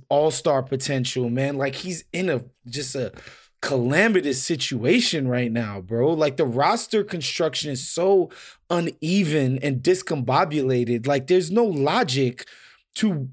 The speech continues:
to the lineups that they're putting out there. You know, I know Killian Hayes is supposed to be whatever, and, you know, all these other, the, like, the, the Stu-,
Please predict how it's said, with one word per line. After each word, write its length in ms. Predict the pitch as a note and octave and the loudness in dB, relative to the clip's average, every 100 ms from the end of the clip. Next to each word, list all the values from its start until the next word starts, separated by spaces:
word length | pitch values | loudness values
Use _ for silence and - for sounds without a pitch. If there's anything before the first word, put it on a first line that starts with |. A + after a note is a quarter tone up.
| C3 | -6
to 200 | - A3+ | 0 4
the 120 | G#3+ | 4
lineups 560 | G#3+ A3 D4+ C4 C3 - | 4 2 2 0 0 0
that 200 | D3 C3 | 0 0
they're 140 | C#3+ | -2
putting 340 | C3 E3+ C#3+ C3 | -2 -2 0 0
out 300 | A#2 A#2+ - | -2 -2 -2
there. 240 | A2+ G#2 | -2 -2
You 180 | A2+ A#3+ | -4 -2
know, 140 | G#3+ | 0
I 100 | G#3+ | 2
know 200 | A#3+ C4+ | 2 0
Killian 440 | - A3+ A#3 A3+ G3+ | 0 0 2 2 2
Hayes 400 | F#3+ A3 A#3 G#3 | 4 4 2 -2
is 100 | G#3+ | -2
supposed 360 | G3 A3 A3 | 0 0 0
to 60 | G#3 | -4
be 220 | G#3 A3+ | -2 0
whatever, 680 | G#3+ A3+ A3+ A3+ A3+ A3+ A#3+ - - - - - | 2 4 4 4 4 2 0 -8 -20 -20 -10 0
and, 400 | G3+ G#3+ G#3+ G#3 | 2 2 0 0
you 160 | A#3 | 0
know, 180 | A#3 G#3 | 2 2
all 200 | G3+ A3 | 2 2
these 180 | A#3 G3+ | 4 4
other, 220 | A3+ A3 | 2 0
the, 160 | F3 F#3+ | 0 2
like, 240 | F#3 D#3 | 2 0
the, 160 | F#3+ F3 - | 0 0 -2
the 120 | D#3+ | -6
Stu-, 340 | C3 - A3 | -4 -2 -4